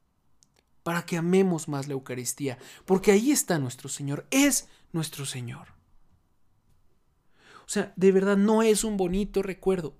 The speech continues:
es Dios mismo, te lo comes. No hay nada más maravilloso que eso. Por ahí me ha tocado escuchar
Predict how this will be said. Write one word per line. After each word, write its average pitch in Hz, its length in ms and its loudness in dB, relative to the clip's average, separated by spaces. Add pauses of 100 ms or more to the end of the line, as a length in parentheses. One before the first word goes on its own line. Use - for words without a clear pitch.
es 247 300 2
Dios 190 280 0
mismo, 131 520 -8 (240)
te 196 120 8
lo 170 260 -2
comes. 160 580 -10 (2250)
No 170 80 -8
hay 175 80 -2
nada 175 160 -2
más 160 180 -4
maravilloso 139 600 -10
que - 80 -18
eso. - 260 -18 (4000)
Por 156 160 2
ahí 175 440 4
me 156 160 0
ha 175 80 -2
tocado 170 240 4
escuchar - 500 -4